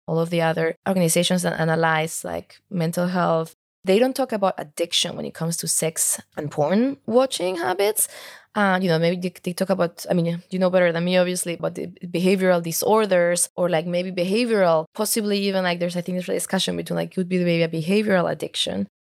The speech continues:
But I think, why is it important to make this distinction? I think because that changes, like, if you understand what the problem is, that's gonna help you find a solution. But if you're thinking, there's whole narrative about porn being like a drug that, like,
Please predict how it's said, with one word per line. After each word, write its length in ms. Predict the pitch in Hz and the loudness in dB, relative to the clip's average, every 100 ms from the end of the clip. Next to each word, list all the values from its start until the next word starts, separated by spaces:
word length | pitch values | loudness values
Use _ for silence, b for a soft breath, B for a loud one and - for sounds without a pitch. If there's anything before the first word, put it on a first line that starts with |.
| _ | _
But 140 | 196 | 2
I 60 | 202 | 2
think, 340 | - 226 214 - | 0 -4 -6 0
why 220 | 208 233 | 2 2
is 140 | 240 | 0
it 80 | 240 | -4
important 560 | 202 185 214 214 190 180 | -6 -4 -4 -2 -4 -2
to 80 | |
make 180 | 175 170 | -4 -4
this 140 | 170 165 | -6 -8
distinction? 560 | 170 - 277 269 180 165 | -8 -6 -6 -4 -6 -4
I 100 | 196 | -6
think 300 | - 214 190 | -4 -4 -4
because 420 | 180 - 170 170 - - | -6 -2 -2 -2 -10 -6
that 440 | 175 180 202 - | 0 2 2 -2
changes, 600 | - 196 202 208 202 - - _ - | -2 -2 -2 -2 0 -2 -6 _ -4
like, 160 | 170 - | -4 -2
if 100 | 190 | 0
you 100 | 202 | 2
understand 640 | 214 220 - 208 202 196 - | 2 0 2 2 2 -6 -2
what 160 | 190 | -2
the 60 | 175 | 0
problem 380 | 226 247 240 165 | 0 2 2 0
is, 260 | 170 202 - - | -2 -2 -8 0
that's 180 | 180 - | 0 0
gonna 220 | 190 180 | -2 0
help 280 | 180 165 - | 0 0 -4
you 100 | 160 | -8
find 240 | 160 147 | -6 -10
a 40 | 151 | -8
solution. 540 | 156 160 190 - - B B _ | -4 -2 0 -2 -8 B B _
But 100 | 180 | -2
if 100 | 175 | 0
you're 120 | 190 | 0
thinking, 640 | 190 - 190 190 185 175 170 _ | -2 -2 -2 -2 -2 -2 -6 _
there's 240 | 185 190 - | 0 2 2
whole 140 | 226 | 2
narrative 500 | 208 196 220 208 196 | 2 2 2 0 -4
about 300 | 175 160 165 | -2 -2 -4
porn 340 | - 185 185 175 | -2 0 0 -2
being 400 | 175 170 165 - _ - | -2 -2 -4 -8 _ -6
like 180 | 170 - | -4 -4
a 60 | |
drug 440 | 160 - 170 180 - | -8 0 0 0 -4
that, 140 | 190 147 | -8 -6
like, 220 | 151 | -8